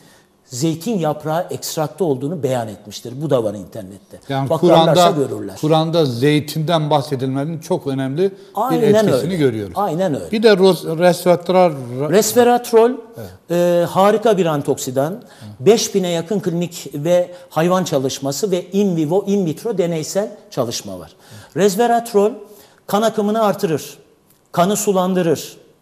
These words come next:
Speaker 1: beyne giden kanı artırır. Biraz önce söylediğim beyaz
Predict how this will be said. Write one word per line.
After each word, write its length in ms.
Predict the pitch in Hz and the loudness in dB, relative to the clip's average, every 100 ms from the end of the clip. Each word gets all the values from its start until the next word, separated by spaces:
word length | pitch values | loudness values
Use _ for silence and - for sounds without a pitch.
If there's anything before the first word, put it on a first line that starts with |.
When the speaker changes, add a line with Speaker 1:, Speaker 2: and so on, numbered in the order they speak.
| _ - _ - | _ -20 _ -4
Speaker 1:
beyne 260 | 160 185 208 | 0 0 0
giden 320 | 170 185 185 | 0 -2 -2
kanı 300 | 180 170 180 | -2 0 0
artırır. 580 | 151 147 151 147 - - _ - - _ - | 0 -2 -2 -2 -4 -18 _ -20 -20 _ 2
Biraz 220 | 254 196 | 4 4
önce 280 | 196 180 165 | 2 0 -4
söylediğim 600 | 165 147 139 139 120 117 - - - | -2 -2 -2 -4 -6 -10 -20 -20 -14
beyaz 720 | 131 120 190 226 233 - - | -6 0 4 4 2 -2 -8